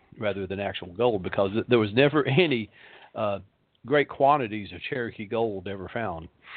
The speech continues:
Um, so, uh, upon making inquiries, which means they probably beat the hell out of some of the natives, um, they were told that the metal had come from an interior mountain province called, uh, Chisca.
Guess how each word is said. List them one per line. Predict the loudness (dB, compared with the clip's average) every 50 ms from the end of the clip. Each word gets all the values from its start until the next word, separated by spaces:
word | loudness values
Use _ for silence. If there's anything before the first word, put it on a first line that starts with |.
| -14 -14 -14 -14 -14 -16 -18 -20 _ _ _ 2
Um, | 2 2 2 2 -2 -8 -14 _ _ _ _ _ _ _ _ _ _ _ _ _ _ _ _ -20 -20 _ _ _ -2 2
so, | 4 6 6 4 2 2
uh, | 2 2 2 2 2 0 -2 _
upon | -6 0 2 2 2 4
making | 0 0 0 -4 -6 -6
inquiries, | -4 -6 -6 -8 -8 -8 -8 -8 -8 -8
which | -10 -10 -8 -8
means | -6 -6
they | -6
probably | -2 0 0 0 0 -2
beat | -4 -4 -6 -6 -4
the | -8 -2
hell | 2 4 4 4 4 2
out | -2 -4
of | -6 -6
some | -6 -6 -6
of | -4
the | -8 -4
natives, | -2 -2 0 0 -2 -4 -8 -10 -14 -20 -20 _ -20 -20 -20 _
um, | -2 0 2 2 2 0 -4 -8 _ _ _ _ _ _ -18 _
they | 4 4
were | 4 4
told | 4 4 4 4 4 0
that | -4 -8
the | -8 -6
metal | -4 -2 -2 0 -2 -2
had | -2 -6 -10 -10
come | -2 -2 -2 -2 -2 -6
from | -8 -8 -6
an | -6 -8
interior | -8 -8 -4 -4 -2 0 0 0 -2
mountain | 0 0 0 2 0 0 -4 -8 -12 -6
province | -2 0 0 0 -2 -4 -8 -10 -12 -14 0
called, | 4 6 6 6 4 2 0
uh, | 0 -2 0 -2 -4
Chisca. | -4 -4 -4 -6 -2 0 2 2 2